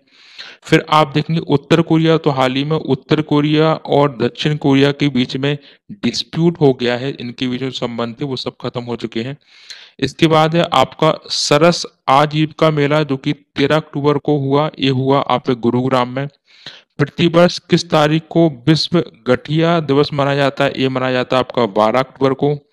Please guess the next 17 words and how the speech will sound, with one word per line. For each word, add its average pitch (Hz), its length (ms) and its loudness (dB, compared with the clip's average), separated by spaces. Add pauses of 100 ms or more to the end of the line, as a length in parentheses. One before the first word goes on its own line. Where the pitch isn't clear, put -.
(560)
हाल 135 260 2
ही 160 80 6
में 170 240 0
किस 175 160 4
देश 160 260 2
को 180 200 2
संयुक्त 151 600 2
राष्ट्र 143 460 0
मानवाधिकार 147 640 2
परिषद 135 360 0
में 147 140 -2
सीट 175 520 -2
देने 156 280 -2
से 143 140 -6
इनकार 135 280 -2
कर 120 140 -2
दिया? 110 320 -2